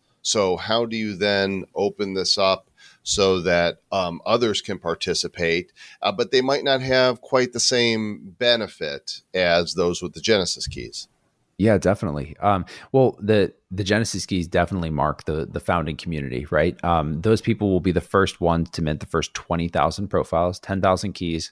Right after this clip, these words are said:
Speaker 2: twenty thousand profiles minted. Um, a little bit later down the line, we're going to enable these people to, to begin inviting a few more friends in,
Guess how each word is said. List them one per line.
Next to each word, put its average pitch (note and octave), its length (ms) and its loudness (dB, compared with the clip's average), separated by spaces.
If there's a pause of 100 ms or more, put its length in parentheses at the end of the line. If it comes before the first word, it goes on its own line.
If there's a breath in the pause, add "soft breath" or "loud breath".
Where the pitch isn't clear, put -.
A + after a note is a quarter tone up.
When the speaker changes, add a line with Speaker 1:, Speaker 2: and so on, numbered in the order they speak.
(140)
Speaker 2:
twenty E2+ 240 -2
thousand D2+ 320 0
profiles D2 460 0
minted. C#2 360 -10 (320 loud breath)
Um, D#2+ 320 0
a G#2 60 -2
little C#3 220 4
bit C#3+ 100 2
later G#2+ 220 4
down F#2+ 160 0
the F#2 100 0
line, E2+ 300 2
we're F2 100 0
going E2+ 240 0
to E2 340 0
enable E2 360 2
these D#2 180 0
people D#2+ 320 0
to, D2+ 380 -6
to - 80 -20
begin E2+ 180 -6
inviting E2 580 -2
a - 60 -16
few F#2+ 140 -4
more F2 160 0
friends D#2 420 0
in, D2+ 320 -2